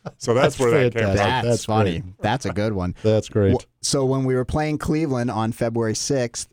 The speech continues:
Speaker 3: Joel went to go talk to Channing Frye, who's, who was on the Cavs, who just got traded to the Lakers. Well, obviously the trading deadline was coming up,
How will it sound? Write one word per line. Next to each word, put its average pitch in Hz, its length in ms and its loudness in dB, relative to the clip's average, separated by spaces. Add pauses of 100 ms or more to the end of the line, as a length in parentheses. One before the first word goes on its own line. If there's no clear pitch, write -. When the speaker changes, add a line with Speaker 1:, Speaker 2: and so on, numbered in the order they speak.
Speaker 3:
Joel 117 500 0
went 117 320 -4
to - 140 -4
go 107 340 0
talk 107 460 -4
to 104 500 -2
Channing 101 380 -2
Frye, 120 500 -2 (100)
who's, 104 360 -4
who 101 140 -2
was 95 120 -2
on 87 160 -2
the 90 60 -4
Cavs, 87 320 -2
who - 80 -4
just 85 180 -4
got 92 140 -4
traded 90 260 -4
to 90 80 -4
the 90 60 -2
Lakers. 135 240 -2 (480)
Well, 113 120 0
obviously 120 380 -2
the 104 80 -2
trading 139 360 -2
deadline 107 420 -2
was 104 120 -4
coming 117 360 -2
up, 104 320 -2